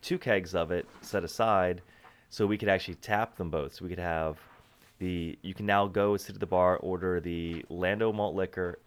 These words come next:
and get a shot of the, um, of the whiskey.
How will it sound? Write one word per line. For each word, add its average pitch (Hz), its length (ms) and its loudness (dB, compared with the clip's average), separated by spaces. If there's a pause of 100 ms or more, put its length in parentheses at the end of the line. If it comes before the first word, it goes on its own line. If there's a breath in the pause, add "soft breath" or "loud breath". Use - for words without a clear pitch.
and 104 300 -4
get 92 240 0
a 82 60 -6
shot - 680 -4 (480 soft breath)
of 87 280 -2
the, 87 560 -4
um, 80 560 -6 (560)
of 92 120 -4
the 90 60 -6
whiskey. 95 400 -4